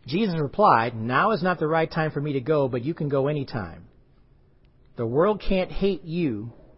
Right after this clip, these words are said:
but it does hate me because I accuse it of doing evil.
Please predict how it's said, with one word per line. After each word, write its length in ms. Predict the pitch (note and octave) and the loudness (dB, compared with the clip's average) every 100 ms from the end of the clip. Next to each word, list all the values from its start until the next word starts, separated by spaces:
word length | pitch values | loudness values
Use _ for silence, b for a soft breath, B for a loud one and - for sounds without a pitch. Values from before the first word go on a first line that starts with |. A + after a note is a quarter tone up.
| _ _ - - | _ _ -18 -4
but 100 | C#3 | -2
it 120 | A#2+ | 2
does 260 | F3 A3 | 4 4
hate 260 | F#3 G3+ G#3+ | 2 0 0
me 360 | G#3+ D3 G#2 - - - - - - | -2 -2 -4 -12 -20 -20 -20 -20 -12
because 360 | C3+ D#3+ D3 | -4 0 2
I 100 | D3+ | 2
accuse 460 | C#3+ C#3 C4 D4 D3+ | 2 0 0 2 2
it 180 | D3 - - - - - - - | 0 -2 -16 -20 -20 -20 -20 -8
of 200 | D3 C3 | -6 0
doing 300 | D#3+ E3+ D#3 | 2 2 0
evil. 520 | E3+ E3+ A2+ F2+ A2 | -4 -4 -4 -8 -12